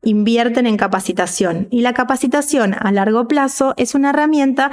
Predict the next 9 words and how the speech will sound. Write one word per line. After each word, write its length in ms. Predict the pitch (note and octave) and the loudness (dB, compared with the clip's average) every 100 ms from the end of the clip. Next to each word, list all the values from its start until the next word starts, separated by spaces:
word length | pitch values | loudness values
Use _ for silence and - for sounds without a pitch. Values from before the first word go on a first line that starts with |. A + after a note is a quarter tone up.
| - - | -8 -12
para 280 | - A3 G#3+ | -2 0 0
prevenir 460 | A3 A3+ A#3 A3 F#3 | 2 2 2 2 2
la 120 | F3+ | 0
contaminación 720 | F#3+ F#3+ - F#3 F#3 F#3+ A#3 | 0 -2 0 0 0 0 2
de 80 | B3+ | 2
alimentos 540 | C4 C#4 C4+ C4 C#4+ | 2 2 2 0 0
y 80 | C4+ | 0
posibles 540 | G#3 F#3+ - G3+ G#3 G#3 | -2 -4 0 0 0 -2
enfermedades. 840 | F#3 F3+ F3+ F3+ F3+ F3+ - | -2 -2 0 0 -2 -4 -8